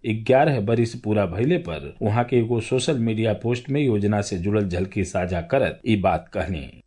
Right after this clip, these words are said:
प्रधानमंत्री अपने पोस्ट के जरिया से बतौनी कि कैसे ई योजना वंचित लोगन के वित्तीय समावेशन से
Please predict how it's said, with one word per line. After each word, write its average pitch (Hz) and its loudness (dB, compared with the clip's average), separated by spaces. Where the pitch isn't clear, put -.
प्रधानमंत्री 147 2
अपने 117 0
पोस्ट 120 -2
के 110 -2
जरिया 107 2
से 107 -4
बतौनी 104 0
कि 120 -4
कैसे 113 0
ई 98 0
योजना 101 0
वंचित 139 2
लोगन 117 0
के 135 2
वित्तीय 123 0
समावेशन 104 0
से 127 0